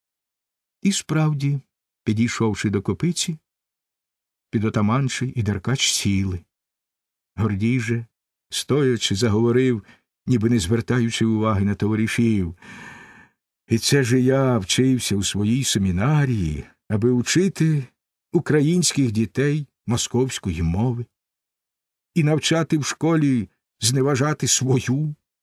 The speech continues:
зневажати ту пісню, що сама по собі є вже свято, коли ми її слухаємо. А коли співаємо, то чим би ми не були, ми стаємо щасливими.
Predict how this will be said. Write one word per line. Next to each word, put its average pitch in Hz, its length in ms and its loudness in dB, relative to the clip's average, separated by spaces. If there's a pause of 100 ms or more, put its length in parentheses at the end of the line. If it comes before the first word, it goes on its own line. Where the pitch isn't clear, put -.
(840)
зневажати 180 640 2
ту 180 200 0
пісню, 151 720 0 (560)
що - 240 -2
сама 180 300 0
по 160 160 -2
собі 180 420 2
є 156 160 2
вже 127 200 2
свято, 156 640 -2 (520)
коли 143 200 2
ми 156 140 2
її 147 280 2
слухаємо. 101 840 -2 (680)
А - 80 0
коли 143 220 -2
співаємо, 139 800 0 (880)
то 156 120 2
чим 226 420 2
би 214 100 4
ми 208 340 2
не 165 180 2
були, 135 640 2 (160)
ми 170 120 0
стаємо 190 420 2
щасливими. 151 920 0